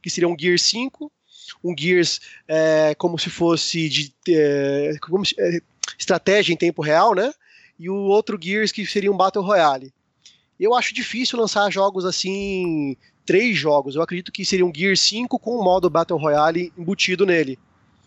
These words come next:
A não ser que eles coloquem no, no serviço de, de Game Pass, né?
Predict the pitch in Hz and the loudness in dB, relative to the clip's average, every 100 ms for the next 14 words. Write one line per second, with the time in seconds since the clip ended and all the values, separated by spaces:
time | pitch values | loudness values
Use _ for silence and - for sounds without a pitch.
0 | - _ _ - 185 208 226 240 220 - | -20 _ _ -2 0 2 0 -2 -4 -2
1 | 220 196 202 208 202 196 190 202 185 185 | 2 2 2 0 0 0 0 -2 -2 -4
2 | 185 160 160 180 190 - 175 147 - - | -6 -8 -2 0 0 2 2 2 -2 -4
3 | 156 196 | -2 -2